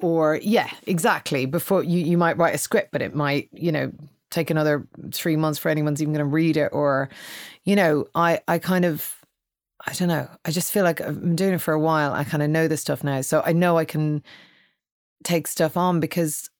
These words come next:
I find it hard to say no to stuff that genuinely m-, makes me excited. I'm not just doing it for the hell of it.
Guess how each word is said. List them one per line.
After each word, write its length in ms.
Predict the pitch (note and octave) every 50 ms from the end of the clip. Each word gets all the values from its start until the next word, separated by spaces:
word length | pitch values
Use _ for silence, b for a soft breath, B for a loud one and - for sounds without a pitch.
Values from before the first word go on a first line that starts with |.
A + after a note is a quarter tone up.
| _ -
I 100 | D#3 F3
find 240 | - - G3+ F#3 F3
it 60 | -
hard 300 | D3+ F3 F3 F3 E3+ E3 -
to 600 | - E3+ E3 E3 E3 E3 E3 E3 E3 E3 D#3 - - b b b b b b b b b b b b b b b b b b b -
say 340 | - - F#3 F3 F3 E3+ E3+
no 240 | F3 F3 F3+ F3
to 80 | E3+ C#3+
stuff 300 | - - F3+ D#3+ - -
that 320 | - F3 E3+ D#3 - - _ -
genuinely 540 | D#3 - F3+ E3+ E3+ E3+ E3 D#3+ E3 E3 E3
m-, 260 | E3 E3 E3 E3+ - - -
makes 260 | E3 F3 F3 D#3+ -
me 60 | F3+
excited. 420 | E3 - - F#3+ F#3 F#3+ D#3 D3 B2+
I'm 160 | C#3+ D3+ E3+
not 200 | F#3 E3+ - - - - - -
just 320 | - F3 D#3 - - -
doing 200 | - F#3 F3+ E3+
it 60 | D#3+ D3
for 100 | - E3
the 140 | C#3 D#3+ D3+
hell 240 | D3 D#3+ E3+ E3+ E3
of 100 | D3+ C#3+
it. 220 | C#3+ C#3 B2+